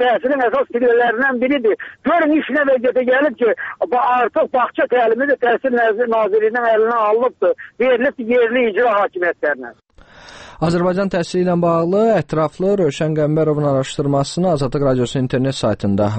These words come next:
Speaker 2: oxuya bilərsiniz və sonda Amerikada noyabrın altısında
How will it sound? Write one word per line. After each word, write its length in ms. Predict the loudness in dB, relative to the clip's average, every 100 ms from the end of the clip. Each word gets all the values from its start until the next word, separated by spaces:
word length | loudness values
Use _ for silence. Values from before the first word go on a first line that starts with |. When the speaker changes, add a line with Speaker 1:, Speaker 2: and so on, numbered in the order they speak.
| -2
Speaker 2:
oxuya 300 | -2 0 0
bilərsiniz 380 | 0 0 -2 -2
və 300 | 0 0 0
sonda 400 | -2 -2 0 0 2 2
Amerikada 640 | 2 0 0 -2 -4 0 0 0 -2 -12 -12 -4
noyabrın 320 | -2 0 0
altısında 400 | -2 -2 -2 0